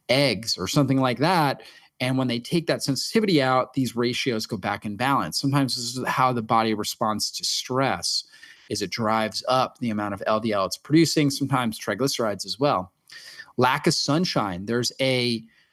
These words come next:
uh, you know, the, the same backbone of cholesterol, which is squalene. Squalene is also used to produce vitamin D. And sunshine itself activates the squalene and helps convert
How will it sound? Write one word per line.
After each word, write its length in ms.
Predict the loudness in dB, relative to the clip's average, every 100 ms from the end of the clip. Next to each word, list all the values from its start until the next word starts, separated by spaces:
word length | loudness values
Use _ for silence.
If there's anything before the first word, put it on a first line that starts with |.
| _ _ _ 2
uh, 520 | 2 4 2 -2 -4 -6
you 200 | -6 -4
know, 100 | -2
the, 220 | -2 -2
the 140 | -2
same 360 | -2 2 4 4
backbone 600 | 2 0 0 2 4 2
of 260 | 0 -2 -2
cholesterol, 500 | 0 0 0 -2 -2
which 140 | -2
is 120 | -4
squalene. 920 | -2 -4 -2 0 2 0 -2 -4 -4 -6 _ _ _ _ _ -16 -8
Squalene 580 | -6 2 6 6 6 6
is 160 | 4 2
also 240 | 2 2
used 320 | 0 -2 -4
to 60 | -6
produce 260 | -2 -2 -2
vitamin 500 | -4 -2 -2 -2 -2
D. 420 | -2 -2 -2 -10 _ -20 _ _ 0
And 440 | 2 2 0 -4 -8 -6
sunshine 800 | -4 0 0 0 0 0 0 -4
itself 500 | -2 2 4 4 0 -4 0
activates 720 | 0 0 0 2 0 -2 -4
the 80 |
squalene 640 | -4 -2 0 2 2 2 0
and 140 | -2
helps 240 | -2 -2 -4
convert 720 | -2 -2 0 4 4 2